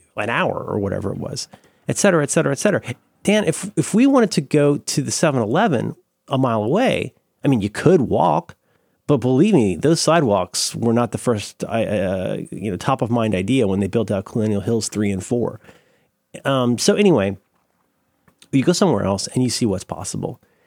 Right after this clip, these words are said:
and you see what another culture has chosen to embrace. And part of the beauty of travel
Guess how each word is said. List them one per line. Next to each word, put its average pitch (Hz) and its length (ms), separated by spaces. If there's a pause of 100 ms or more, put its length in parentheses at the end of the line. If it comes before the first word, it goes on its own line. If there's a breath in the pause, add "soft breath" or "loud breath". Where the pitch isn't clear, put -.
(160)
and 139 100
you 143 80
see 165 300
what 120 500
another 120 300
culture 113 420
has 98 200
chosen 104 340
to 107 160
embrace. 98 560 (1120 soft breath)
And 127 160
part 147 240
of 160 60
the 170 80
beauty 135 340
of 117 100
travel 92 540